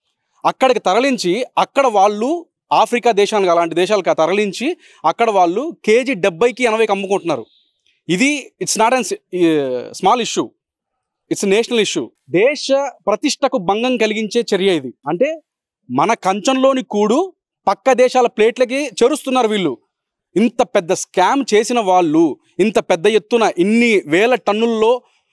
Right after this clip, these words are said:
అక్రమ రవాణా చేసిన వాళ్ళు రేపు పొద్దున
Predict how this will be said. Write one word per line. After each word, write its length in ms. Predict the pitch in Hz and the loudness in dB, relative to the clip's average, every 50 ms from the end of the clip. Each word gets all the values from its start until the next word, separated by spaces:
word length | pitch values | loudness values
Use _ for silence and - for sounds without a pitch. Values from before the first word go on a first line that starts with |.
| _ _ _ - | _ _ _ -2
అక్రమ 360 | 170 185 - 254 262 262 247 | -2 -2 0 0 0 2 2
రవాణా 340 | 240 240 226 233 233 233 226 - - | 2 2 2 2 0 0 0 0 0
చేసిన 220 | 202 190 - 214 190 | -2 0 0 0 2
వాళ్ళు 580 | 180 170 160 160 156 170 196 202 160 120 - _ _ _ _ _ _ _ _ _ _ _ _ _ _ _ _ _ - 151 | 2 2 2 2 2 0 2 0 0 -2 -4 _ _ _ _ _ _ _ _ _ _ _ _ _ _ _ _ _ -4 -2
రేపు 240 | 160 208 220 - - | 0 0 0 0 -2
పొద్దున 560 | 202 196 170 190 262 226 190 175 190 214 | -2 -2 0 0 0 0 2 0 -2 -4